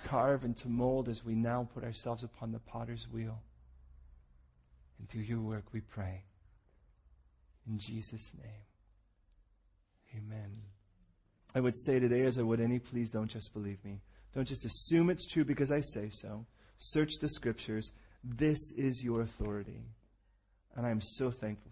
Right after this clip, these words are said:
for that. Now let's put it into context of where we are.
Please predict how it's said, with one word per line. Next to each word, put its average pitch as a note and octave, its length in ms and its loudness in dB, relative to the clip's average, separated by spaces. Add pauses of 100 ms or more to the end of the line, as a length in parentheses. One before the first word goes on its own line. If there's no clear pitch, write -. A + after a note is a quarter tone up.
for - 80 -14
that. - 240 -12 (1000)
Now B2 80 0
let's D#3 160 2
put - 200 0
it C#3+ 100 4
into B2+ 180 2
context A#2 560 -4
of G#2+ 80 -4
where G#2 140 -2
we G#2 140 -2
are. G2+ 220 -6